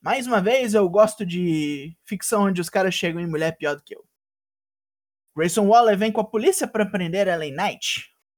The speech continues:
É assim agora, é por comando? É porque é branco, né? E rico. Um simples vídeo que mostra Waller atacando o primeiro duas semanas atrás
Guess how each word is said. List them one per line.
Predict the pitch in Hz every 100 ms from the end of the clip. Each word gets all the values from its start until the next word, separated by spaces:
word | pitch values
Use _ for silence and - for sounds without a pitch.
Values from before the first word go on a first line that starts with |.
| _
É | -
assim | 143 - 208
agora, | 160 196
é | 208
por | - -
comando? | 151 151 214 202 151 - _ _ _ _ _ _
É | -
porque | -
é | 190
branco, | 160 190 185 143
né? | 165 -
E | 165
rico. | 180 185 _ _ _ _ _ _ _ _ _ _ _ _
Um | 170
simples | 165 202 214 190
vídeo | 208 202 214
que | 226
mostra | 196 196 226
Waller | 190 190 190 185
atacando | 185 190 196 190
o |
primeiro | 196 220 190 180
duas | 170 180
semanas | - 208 180 196
atrás | 311 330 262 262 -